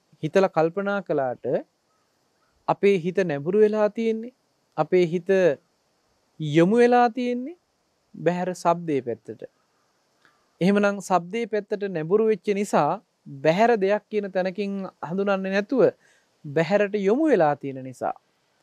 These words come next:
අභිනිවේෂ වෙලා තියෙනවා, බහැරට බැස ගැනීමක් වෙලා තියෙනවා. බහැර ඇති බවට අපේ හිතට ආපහු හම්බ වෙලා තියෙන්නේ නිසා. ඇති බවට හම්බ වුණා නම් ඒ භවයේ සකස් වීමක්මයි.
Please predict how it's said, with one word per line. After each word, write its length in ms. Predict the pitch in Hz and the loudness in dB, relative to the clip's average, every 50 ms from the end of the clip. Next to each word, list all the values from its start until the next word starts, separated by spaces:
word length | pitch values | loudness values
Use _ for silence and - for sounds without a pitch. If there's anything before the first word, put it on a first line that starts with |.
| _ _ _ _ _ _ _ _ _ _ _ _ _ _ - | _ _ _ _ _ _ _ _ _ _ _ _ _ _ -4
අභිනිවේෂ 580 | 143 156 170 185 175 165 160 156 151 139 - | -2 -2 -2 -4 -6 -6 -6 -8 -8 -10 -8
වෙලා 300 | 147 143 135 139 135 135 | -8 -8 -6 -6 -6 -6
තියෙනවා, 320 | 135 - 139 139 135 131 131 | -6 -8 -8 -10 -8 -8 -8
බහැරට 360 | 139 139 147 147 147 139 147 | -8 -8 -8 -8 -8 -8 -6
බැස 200 | 147 143 147 160 | -6 -6 -4 -4
ගැනීමක් 580 | 196 185 170 147 139 135 131 131 127 123 - - | -4 -2 -2 -4 -4 -6 -6 -8 -10 -10 -10 -8
වෙලා 220 | 123 120 120 117 | -6 -6 -6 -6
තියෙනවා. 380 | - - 110 110 104 - - _ _ _ _ _ _ _ _ _ _ _ | -8 -8 -10 -10 -10 -12 -18 _ _ _ _ _ _ _ _ _ _ _
බහැර 480 | 151 147 139 170 175 180 208 233 233 240 | -8 0 2 2 2 2 2 2 2 2
ඇති 360 | 247 240 - 143 135 - 202 196 | 2 0 -2 -4 -4 -6 -8 -6
බවට 480 | 175 202 208 208 226 220 214 254 302 453 - _ _ _ _ _ _ _ _ _ _ _ _ _ _ _ _ | -4 -2 -2 -2 -4 -2 -2 -2 -2 -2 -6 _ _ _ _ _ _ _ _ _ _ _ _ _ _ _ _
අපේ 320 | 180 175 175 196 196 196 185 | -10 -4 -2 0 0 0 0
හිතට 400 | 165 180 180 - 202 190 - 190 185 185 185 190 _ _ _ _ _ _ _ _ _ _ _ _ - | -2 -4 -4 -4 -6 -4 -2 -2 -2 -2 -4 -6 _ _ _ _ _ _ _ _ _ _ _ _ 0
ආපහු 360 | 139 156 180 190 180 185 180 175 170 | 2 4 4 2 2 -2 -6 -8 -6
හම්බ 260 | 156 160 165 185 196 | -8 -8 -8 -8 -6
වෙලා 300 | 190 180 170 165 160 156 | -6 -4 -2 -2 -2 -4
තියෙන්නේ 380 | 156 - 160 151 156 160 175 185 | -4 -6 -8 -8 -8 -10 -12 -12
නිසා. 360 | 185 170 147 - - - - _ - - - - - - - - - - - - - | -12 -12 -12 -10 -12 -12 -12 _ -20 -20 -20 -20 -20 -20 -20 -20 -20 -20 -20 -6 -2
ඇති 300 | 160 180 175 - 269 240 | -2 -2 -2 -2 -2 0
බවට 320 | 254 233 208 208 185 202 | 0 0 0 -2 -4 -6
හම්බ 280 | 180 160 165 165 180 190 | -8 -8 -8 -8 -8 -6
වුණා 340 | 190 185 180 175 170 170 165 165 | -6 -6 -6 -6 -6 -6 -6 -6
නම් 240 | 165 160 160 160 160 160 160 - _ _ _ _ _ _ _ _ _ _ _ _ - | -8 -8 -8 -10 -12 -14 -16 -20 _ _ _ _ _ _ _ _ _ _ _ _ -2
ඒ 120 | 160 170 | -2 0
භවයේ 380 | 156 143 139 139 143 160 160 156 | 0 0 0 0 0 0 -2 -2
සකස් 340 | - 151 139 - 147 143 - | -4 -4 -4 -4 -6 -8 -8
වීමක්මයි. 580 | - 147 139 135 139 135 127 - - 127 - - | -8 -10 -8 -8 -10 -12 -14 -14 -16 -16 -16 -18